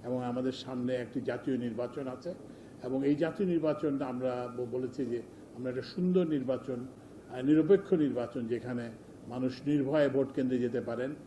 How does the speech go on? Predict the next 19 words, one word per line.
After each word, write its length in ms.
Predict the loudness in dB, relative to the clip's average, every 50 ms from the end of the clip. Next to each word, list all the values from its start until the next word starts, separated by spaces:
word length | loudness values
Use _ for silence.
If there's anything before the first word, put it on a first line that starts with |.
| -18 -18 -18 -18 -16 -6 0
যেখানে 400 | 2 2 4 4 2 4 4 4
মানুষ, 560 | 2 2 2 2 2 2 0 -2 -10 -6 -4
আহ, 240 | -2 -2 -2 -2 -4 -6 -10 -18 -20 -16 -6 -2
কি 80 | -2
বলে 280 | 2 2 2 2 2 2
যে, 360 | 2 2 2 2 0 0 -2 -4
আহ, 60 | -4 -2 4
পোলিং 300 | 6 8 8 8 6 6
এজেন্টরা, 600 | 4 4 4 6 4 4 4 4 4 2 2 0 -6 -14 -18 -18 -18 -16 -10
আহ, 260 | -4 -2 -2 0 2 2
ভোট 220 | 2 2 2 2
কেন্দ্রে, 360 | 0 0 2 4 2 2 2 0 -4 -16 -20 -16 -12
আহ, 220 | -8 -6 -4 -4 -4 -4
থাকতে 340 | -6 -8 -6 -2 0 0 0
পারেন 340 | 2 0 0 0 0 0 -4 -8 -14 -20 -20 -18 -10 -4
এবং 160 | -2 -2 0
ভোটারদের 420 | 2 0 0 2 2 2 2 2 2 4
পরীক্ষা 340 | 2 2 2 2 0 0 0
নিরীক্ষা 600 | 2 0 0 -2 -4 -6 -6 -10 -12 -10 -10